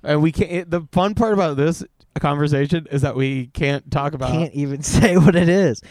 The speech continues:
Speaker 2: I guess I could say that the last four digits spell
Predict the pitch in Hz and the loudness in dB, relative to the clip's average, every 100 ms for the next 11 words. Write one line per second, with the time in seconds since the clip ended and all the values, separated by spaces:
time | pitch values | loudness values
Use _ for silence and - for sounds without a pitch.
0 | - - - - 359 359 196 165 147 - | -20 -20 -4 0 2 2 0 -2 -6 -4
1 | 151 139 131 123 _ _ _ _ _ _ | -4 -2 -2 -6 _ _ _ _ _ _
2 | _ _ _ - 139 131 139 143 - 135 | _ _ _ -10 -6 -4 -4 -6 -6 -4
3 | 131 131 120 127 - - - 117 110 107 | -4 -6 -6 -8 -10 -12 -10 -8 -6 -6
4 | 104 95 | -8 -12